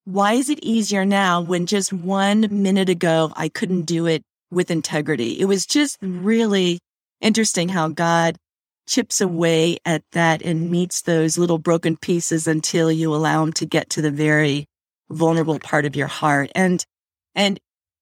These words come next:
and I didn't really notice anything major, you know, after that session. What I did notice is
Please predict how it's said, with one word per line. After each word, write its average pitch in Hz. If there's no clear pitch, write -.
and 240
I 277
didn't 339
really 294
notice 220
anything 233
major, 202
you 196
know, 190
after 190
that 185
session. 202
What 196
I 170
did 311
notice 175
is 165